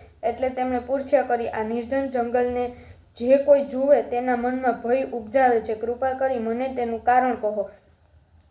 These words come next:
વિશ્વામિત્રએ જવાબ આપ્યો, "ઇન-, ઇન્દ્રએ અસુર જેવા દેખાતા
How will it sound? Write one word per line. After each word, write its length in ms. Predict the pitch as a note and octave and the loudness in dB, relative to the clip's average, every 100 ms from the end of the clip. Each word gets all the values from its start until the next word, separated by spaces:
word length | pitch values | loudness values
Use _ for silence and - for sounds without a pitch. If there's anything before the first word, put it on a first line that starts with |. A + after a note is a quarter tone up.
| - | -10
વિશ્વામિત્રએ 760 | A3+ A#3+ C#4 C#4 C4+ C4 C4 C4 | -10 -2 0 0 -2 0 0 2
જવાબ 380 | B3 B3 B3 B3 | 2 4 6 4
આપ્યો, 320 | B3 A#3+ A3 - | 2 -4 -6 -8
"ઇન-, 320 | A#3+ B3 B3 - _ - | -12 -12 -14 -20 _ -8
ઇન્દ્રએ 420 | B3+ C4 C#4+ C#4 | -6 4 6 6
અસુર 400 | A#3+ B3 C4+ C4+ | 6 4 0 0
જેવા 300 | B3+ B3 A#3+ | 0 4 4
દેખાતા 680 | A#3 B3 C4 B3 C4 C4 | 4 -2 0 0 2 -2